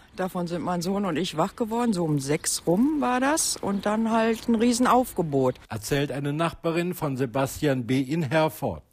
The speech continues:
Speaker 2: Die Bundesanwaltschaft ließ heute in zwei nordrhein-westfälischen Städten zwei junge Männer festnehmen, die im Verdacht stehen,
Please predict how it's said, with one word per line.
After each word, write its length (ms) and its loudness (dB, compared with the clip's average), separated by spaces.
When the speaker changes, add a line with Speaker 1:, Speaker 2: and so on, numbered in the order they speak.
Speaker 2:
Die 100 -2
Bundesanwaltschaft 1080 2
ließ 240 -4
heute 420 2
in 180 0
zwei 320 2
nordrhein-westfälischen 1300 -4
Städten 460 -2
zwei 240 0
junge 280 0
Männer 340 2
festnehmen, 840 -2
die 80 4
im 100 4
Verdacht 640 0
stehen, 420 2